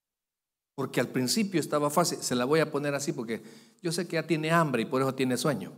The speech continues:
Mire, hace años me acuerdo yo,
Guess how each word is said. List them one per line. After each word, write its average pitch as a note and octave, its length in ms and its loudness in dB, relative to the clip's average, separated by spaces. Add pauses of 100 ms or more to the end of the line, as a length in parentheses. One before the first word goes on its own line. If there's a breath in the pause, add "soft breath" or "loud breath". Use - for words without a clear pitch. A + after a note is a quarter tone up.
(2000)
Mire, B2 260 2
hace B2 300 2
años B2+ 260 0
me A2+ 100 -4
acuerdo A2+ 380 -2
yo, C3 300 -4